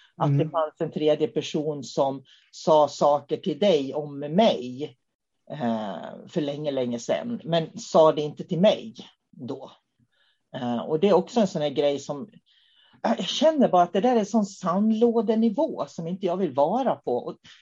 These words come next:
Speaker 1: jag tänker på, vi börjar prata om saker och ting kommer tillbaka när det kommer igen, liksom.
Speaker 2: Mm.
Speaker 1: För det här är en sandlådenivå som man hade när man var tonåring. N-, när jag gick i sjuan, åttan, nian,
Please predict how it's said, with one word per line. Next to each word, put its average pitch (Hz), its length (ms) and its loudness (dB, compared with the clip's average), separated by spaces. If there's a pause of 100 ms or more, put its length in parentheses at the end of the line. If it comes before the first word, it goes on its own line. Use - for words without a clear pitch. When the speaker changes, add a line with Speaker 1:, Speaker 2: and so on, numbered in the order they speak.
(140)
Speaker 1:
jag 185 180 0
tänker 233 240 2
på, 202 300 0
vi 202 340 -4
börjar 233 400 4
prata 165 400 2
om 160 140 -4
saker 185 420 0
och 175 120 -4
ting 147 200 -8
kommer 156 240 -4
tillbaka 139 720 0
när 196 100 0
det 170 100 -2
kommer 151 320 -2
igen, 151 720 0
liksom. 143 360 -2
Speaker 2:
Mm. 180 220 -2 (720)
Speaker 1:
För 196 60 0
det 208 100 4
här 294 260 6
är 202 120 8
en 170 80 0
sandlådenivå 165 1040 0
som - 180 -6
man 185 160 0
hade 175 320 -2
när 170 60 -2
man 170 160 -4
var 175 120 -6 (100)
tonåring. 254 1120 0 (840)
N-, 180 380 -2
när 214 160 4
jag 247 140 6
gick 226 240 2
i 202 60 0
sjuan, 226 420 0
åttan, 202 340 0
nian, 196 460 -2